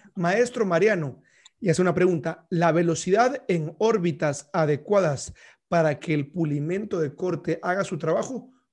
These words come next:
¿cuál recomiendas?". O sea, ¿cuál es la velocidad en una orbital en el proceso de corte que tú recomiendas? Y la segunda pregunta que hace es,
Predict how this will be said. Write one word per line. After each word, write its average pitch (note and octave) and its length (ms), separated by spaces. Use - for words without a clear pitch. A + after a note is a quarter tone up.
¿cuál A#3 180
recomiendas?". E3 760
O - 240
sea, - 180
¿cuál A3 180
es B3+ 60
la A#3+ 100
velocidad F3 560
en E3+ 120
una E3+ 160
orbital F3 580
en D3 220
el C#3+ 120
proceso D#3 400
de E3 120
corte F3+ 280
que D#3+ 120
tú E3 100
recomiendas? F3+ 800
Y F3+ 80
la D#3 100
segunda E3+ 340
pregunta F3+ 540
que F3+ 140
hace G3 320
es, G3 180